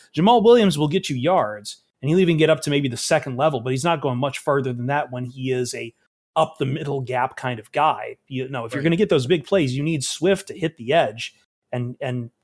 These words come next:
Speaker 1: get past, get past the, the protection there. And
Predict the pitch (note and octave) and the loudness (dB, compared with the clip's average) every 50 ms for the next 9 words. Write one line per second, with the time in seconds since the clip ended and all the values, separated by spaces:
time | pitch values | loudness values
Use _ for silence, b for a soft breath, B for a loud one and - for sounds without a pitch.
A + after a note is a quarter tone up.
0 | B2+ A#2+ C3 D3 C3+ - - - D3 D3+ D3 C3+ - - - - C#3 C#3+ C3+ - | -6 -4 -2 -2 -4 -4 -6 -4 -4 -2 -4 -4 -6 -10 -10 -6 -6 -4 -2 0
1 | D3 C#3+ C#3 C3 - - - C3 A2+ G#2+ G#2+ - _ _ - C3+ - - C3 - | 0 0 0 -2 -4 -6 -6 -6 -6 -6 -8 -12 _ _ -12 -10 -10 -10 -6 -2
2 | - D3 C#3 - - B2 A2 A2+ C#3+ F#3+ G3 D3+ A2+ G#2+ G#2+ A2 A2+ A#2 | -2 -2 0 -2 -6 -8 -6 -4 -2 0 0 0 -2 -4 -6 -10 -12 -14